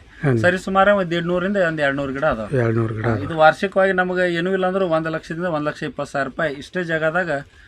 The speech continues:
Speaker 2: ನಮಗಿದು ಲಾಭ ಆಗ್ತದ್ರಿ. ಅಂದ್ರೆ ದೀಪಾವಳಿ ಟೈಮ್ನಾಗ ಹದಿನೈದು ನೂರು ರೂಪಾಯಿಗೆ ಜೋಡಿ ಗಿಡಗಳು ಒಯ್ತಾರ್ರಿ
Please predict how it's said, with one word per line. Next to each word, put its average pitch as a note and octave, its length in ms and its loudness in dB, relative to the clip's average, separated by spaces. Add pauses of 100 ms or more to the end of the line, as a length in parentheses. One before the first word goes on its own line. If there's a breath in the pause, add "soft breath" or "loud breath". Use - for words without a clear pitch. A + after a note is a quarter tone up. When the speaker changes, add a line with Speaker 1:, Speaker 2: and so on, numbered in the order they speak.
(260 soft breath)
Speaker 2:
ನಮಗಿದು C#3+ 400 -6
ಲಾಭ C#3+ 260 -2
ಆಗ್ತದ್ರಿ. A#2+ 520 -4
ಅಂದ್ರೆ D3+ 260 -6
ದೀಪಾವಳಿ F#3 340 2
ಟೈಮ್ನಾಗ F3+ 420 2
ಹದಿನೈದು D#3+ 420 -2
ನೂರು E3 120 -2
ರೂಪಾಯಿಗೆ D3+ 240 -6
ಜೋಡಿ D3+ 220 -6
ಗಿಡಗಳು C#3+ 300 -8
ಒಯ್ತಾರ್ರಿ B2+ 380 -6